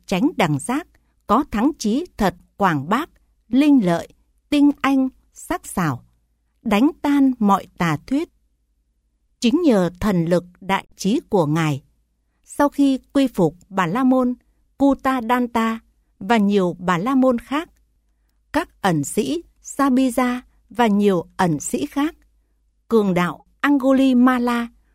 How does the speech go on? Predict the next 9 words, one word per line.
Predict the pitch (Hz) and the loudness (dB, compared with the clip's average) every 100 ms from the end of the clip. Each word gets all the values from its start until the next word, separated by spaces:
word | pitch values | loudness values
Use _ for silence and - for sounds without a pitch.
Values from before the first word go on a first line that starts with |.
| _ - | _ 0
cùng | 233 196 | 2 4
nhiều | 196 180 165 _ - | 2 2 0 _ 0
cường | 214 175 160 | 0 2 -2
đạo | 175 | -4
khác, | - - 302 - _ _ _ _ _ _ _ - | -6 -4 -4 -4 _ _ _ _ _ _ _ -2
thần | 220 180 | 0 0
dạ | 170 196 - | 0 -2 -4
xoa | - 269 262 254 _ | -2 0 0 -4 _
Alavaka | 277 262 254 247 - 240 233 220 220 | -2 0 0 -2 -4 -6 -4 -4 -4